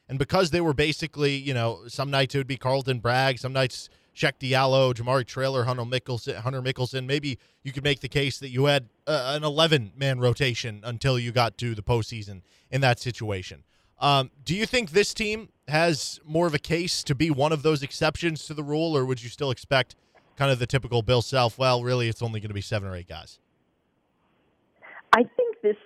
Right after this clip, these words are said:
Speaker 2: team does have a little bit of an argument to make with all the pieces that come back. And the reason why I think so is because you're dealing with a lot of guys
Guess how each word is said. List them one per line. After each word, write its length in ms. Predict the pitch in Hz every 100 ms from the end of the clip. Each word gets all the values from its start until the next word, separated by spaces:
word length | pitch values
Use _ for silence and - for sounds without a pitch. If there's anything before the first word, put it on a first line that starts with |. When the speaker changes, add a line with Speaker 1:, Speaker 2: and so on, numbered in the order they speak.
| -
Speaker 2:
team 300 | 202 196 165
does 280 | 147 160 170
have 240 | 202 156 139
a 40 |
little 380 | 127 143 196 220
bit 160 | 202 190
of 100 | 156
an 100 | 143
argument 580 | 143 147 147 143 139 -
to 60 | 139
make 280 | 131 123
with 100 | 123
all 140 | 131 147
the 80 | 147
pieces 440 | - 143 - 135
that 180 | 127 110
come 200 | - 123 -
back. 420 | 120 117 - - - - -
And 180 | 156 156
the 60 |
reason 380 | 156 226 240 220
why 260 | 190 160 131
I 80 | 135 -
think 200 | 151 139 -
so 380 | 127 113 107 - _ _ -
is 160 | 160 143
because 260 | 156 - 151
you're 120 | 151
dealing 340 | 147 214 240 185
with 160 | 165
a 60 | 135
lot 340 | 127 147 156
of 100 | 139
guys 300 | 131 127 131